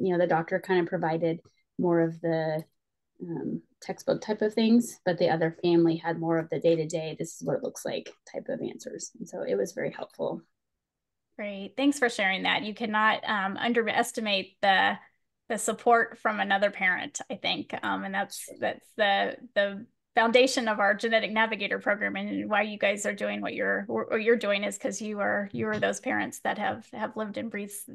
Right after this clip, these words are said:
Speaker 2: breathed this and can help other families. So thanks for sharing that, Mariah.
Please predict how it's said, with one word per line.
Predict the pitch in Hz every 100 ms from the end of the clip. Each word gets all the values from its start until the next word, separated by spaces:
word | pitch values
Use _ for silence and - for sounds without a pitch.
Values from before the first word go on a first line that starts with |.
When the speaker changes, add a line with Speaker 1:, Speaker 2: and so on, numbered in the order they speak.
| _
Speaker 2:
breathed | 220 208 208
this | 202 196
and | 208 196
can | 202
help | 196 208 -
other | 208 202
families. | - 220 208 202 196
So | 208
thanks | 226 226 -
for | 202
sharing | 202 190 208
that, | 196 190 _
Mariah. | 214 196 202 -